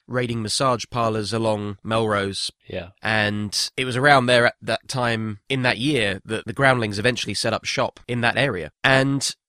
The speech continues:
Speaker 1: the way they introduced Doc Severinsen by implying that,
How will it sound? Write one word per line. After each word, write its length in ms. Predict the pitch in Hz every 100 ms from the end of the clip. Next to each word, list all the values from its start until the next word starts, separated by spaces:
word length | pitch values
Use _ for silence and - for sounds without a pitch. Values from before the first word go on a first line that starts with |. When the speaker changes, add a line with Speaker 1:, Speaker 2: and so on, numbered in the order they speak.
| -
Speaker 1:
the 100 | 139
way 140 | 165
they 140 | 165 151
introduced 420 | 135 127 147 -
Doc 180 | 131 101
Severinsen 460 | 131 117 - 117
by 140 | 110 110
implying 580 | 107 127 117 110 110
that, 200 | 107 104